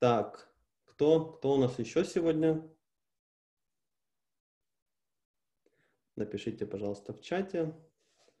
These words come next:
Откуда вы? Так, ну и пока вы пишете, о, Ольга, Варшава, рекрутер, консалтинг.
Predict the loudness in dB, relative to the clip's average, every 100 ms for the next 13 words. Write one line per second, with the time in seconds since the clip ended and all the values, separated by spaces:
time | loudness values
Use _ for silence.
0 | _ _ _ _ _ _ _ _ _ _
1 | -4 -2 -2 0 -2 -2 -10 -18 -6 4
2 | 4 4 6 6 8 6 8 8 10 10
3 | 6 4 4 4 2 0 -6 -4 4 8
4 | 8 6 0 2 4 6 6 4 2 2
5 | 4 2 2 0 0 0 0 0 0 -2
6 | -2 -8 -10